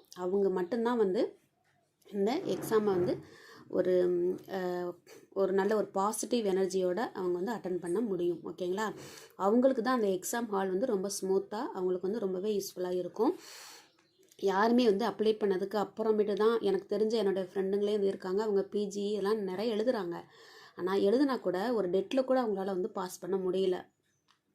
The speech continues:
அவங்க, ம், இப்ப பா-, அ, இந்த வீடியோ பார்த்தாங்கன்னா அவங்க ரொம்பவே வந்து கஷ்டப்படுவாங்க. இருந்தாலும் கூட நான் ஏன் வந்து சொல்றேன் அப்படின்னா, எந்த ஒரு எக்ஸாமா இருந்தாலும் சரி, அப்ளை பண்ணதுக்கு அப்புறம் தான் நம்ம படிக்கணும் அப்படின்ற மைண்ட் செட்டை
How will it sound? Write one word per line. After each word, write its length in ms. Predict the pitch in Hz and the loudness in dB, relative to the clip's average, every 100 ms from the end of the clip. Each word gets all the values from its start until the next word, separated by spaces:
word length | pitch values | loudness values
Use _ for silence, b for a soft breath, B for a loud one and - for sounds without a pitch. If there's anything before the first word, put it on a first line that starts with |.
| _ - | _ -8
அவங்க, 380 | 190 185 180 | -2 -2 -2
ம், 280 | 175 180 190 | -2 -2 -4
இப்ப 180 | 208 190 180 | -8 -8 -6
பா-, 280 | 190 196 - | -4 -4 -6
அ, 220 | 185 190 | -4 -4
இந்த 240 | 185 185 | -4 -2
வீடியோ 240 | 196 208 214 | -2 0 0
பார்த்தாங்கன்னா 420 | 196 196 196 226 | -4 -2 -2 0
அவங்க 120 | 214 | -2
ரொம்பவே 340 | 190 180 190 202 | -2 -2 -2 -2
வந்து 180 | 180 - | -2 -4
கஷ்டப்படுவாங்க. 640 | 175 202 196 180 180 180 339 B B B B B | -8 -8 -6 -4 -4 -4 -6 B B B B B
இருந்தாலும் 360 | 214 233 233 | 6 6 4
கூட 160 | 226 247 | 4 2
நான் 220 | 208 180 | 4 4
ஏன் 220 | 185 220 | 4 4
வந்து 180 | 226 214 | 2 0
சொல்றேன் 400 | - 202 196 196 | -4 -2 0 0
அப்படின்னா, 260 | 180 180 302 427 B B B B | 0 2 2 0 B B B B
எந்த 300 | 190 240 294 | 2 6 6
ஒரு 220 | 294 311 | 8 6
எக்ஸாமா 480 | 320 208 - 226 220 | 6 2 0 4 6
இருந்தாலும் 300 | 214 196 196 | 6 6 2
சரி, 300 | 196 185 220 | 2 2 2
அப்ளை 300 | 196 226 247 | 0 0 0
பண்ணதுக்கு 340 | 220 196 180 | 2 0 0
அப்புறம் 320 | 180 - 220 220 | -8 -2 2 4
தான் 100 | 233 | 2
நம்ம 160 | 202 | 0
படிக்கணும் 420 | - 180 180 190 | -2 -4 0 4
அப்படின்ற 300 | 196 190 180 | 4 4 0
மைண்ட் 260 | 180 190 226 | 0 0 0
செட்டை 320 | - 208 226 | -2 -4 -4